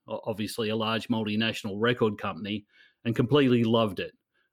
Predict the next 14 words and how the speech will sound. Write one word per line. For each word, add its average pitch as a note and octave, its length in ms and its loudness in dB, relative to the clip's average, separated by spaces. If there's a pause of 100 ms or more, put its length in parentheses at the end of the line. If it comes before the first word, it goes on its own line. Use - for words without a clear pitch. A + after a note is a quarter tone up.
(180)
That A#2+ 180 0
took C#3+ 200 0
me B2+ 160 2
to B2 120 0
New A2 160 0
York B2+ 340 2
as A2+ 120 -4
part A2+ 220 -2
of G#2 60 -4
the G#2+ 120 -2
International A2 600 -4
Finance A2 500 -4
Group. F#2+ 280 -6 (800)
That, A#2 240 2